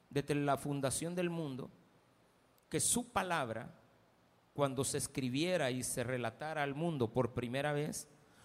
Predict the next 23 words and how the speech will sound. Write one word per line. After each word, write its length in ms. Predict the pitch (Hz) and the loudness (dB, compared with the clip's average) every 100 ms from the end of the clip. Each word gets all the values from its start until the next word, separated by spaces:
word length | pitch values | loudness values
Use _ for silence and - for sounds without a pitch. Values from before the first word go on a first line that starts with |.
| - - | -20 -12
fuera 640 | - 151 185 208 202 - | 6 6 6 2 -2 -4
en 220 | 143 127 151 | -2 0 2
uno 360 | 196 214 208 | 0 0 0
de 100 | 180 | 2
los 260 | 143 127 - | 2 0 0
idiomas 800 | 127 120 147 185 202 202 190 - - - _ _ _ _ _ _ _ _ _ _ | 0 2 0 0 0 -2 -4 -10 -18 -20 _ _ _ _ _ _ _ _ _ _
más 520 | 127 156 202 196 - - - | 2 2 2 0 -2 -4 -2
exquisitos 1400 | 151 - - - - 139 120 - 233 233 - 160 - - - _ _ | -2 -2 -4 -4 -4 -2 0 2 0 -2 -8 -8 -12 -18 -20 _ _
que 160 | - 135 | -2 2
ha 80 | 156 | 2
existido 800 | 196 - 151 - - 208 202 - - - - - _ _ _ - | 2 0 0 -2 0 0 -2 -6 -14 -20 -20 -20 _ _ _ 0
en 180 | 143 | 2
la 80 | 135 | 2
humanidad, 640 | 131 127 120 123 165 156 - - - - _ _ _ | 2 0 -2 0 -2 -2 -6 -18 -20 -20 _ _ _
es 320 | 139 160 - - 131 | 0 0 -2 -4 0
el 240 | 123 113 | 0 0
griego 520 | 131 156 180 151 139 | 0 0 0 0 -2
común. 480 | 131 139 208 139 95 - - - - _ _ _ _ _ _ _ _ _ _ - _ _ _ _ _ | -2 0 -2 -2 -10 -16 -20 -20 -20 _ _ _ _ _ _ _ _ _ _ -20 _ _ _ _ _
El 200 | 143 143 | -2 0
griego 560 | 135 175 196 156 185 - | 2 2 4 2 -2 -2
tiene 340 | 156 160 165 | -2 -2 0
una 380 | 156 170 175 175 | -2 0 -2 0
peculiaridad, 840 | 156 - 139 135 123 131 190 151 | -4 -2 -2 0 -2 -4 -4 -6